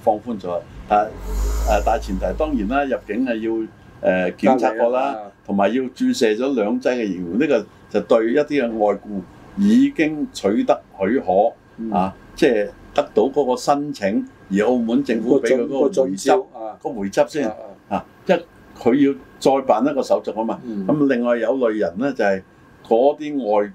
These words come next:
Speaker 1: 僱嘅家屬，
Speaker 2: 嗯。
Speaker 1: 啊，咁大前提都係啊，即係要注射咗兩劑，三劑就最好啦。同埋呢，係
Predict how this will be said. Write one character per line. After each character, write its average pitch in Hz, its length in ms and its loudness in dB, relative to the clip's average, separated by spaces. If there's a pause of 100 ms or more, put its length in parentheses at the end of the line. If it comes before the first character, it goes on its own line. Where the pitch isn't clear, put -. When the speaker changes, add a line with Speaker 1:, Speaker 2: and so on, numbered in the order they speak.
Speaker 1:
僱 110 260 -6
嘅 104 380 0 (220)
家 127 160 4
屬， - 160 -2 (280)
Speaker 2:
嗯。 113 140 -8
Speaker 1:
啊， 98 180 0 (360)
咁 139 160 2 (500)
大 120 140 4
前 98 200 -2
提 98 120 2
都 143 160 2
係 101 180 -4
啊， 101 100 -8 (320)
即 151 120 0
係 117 200 2
要 110 140 -2
注 110 200 0
射 98 200 2
咗 107 240 2
兩 101 240 0
劑， 123 220 2 (200)
三 160 280 2
劑 147 180 2
就 120 60 -6
最 117 160 -4
好 113 100 -2
啦。 131 220 0 (380)
同 104 300 0
埋 98 340 4
呢， 160 200 -2 (360)
係 104 320 2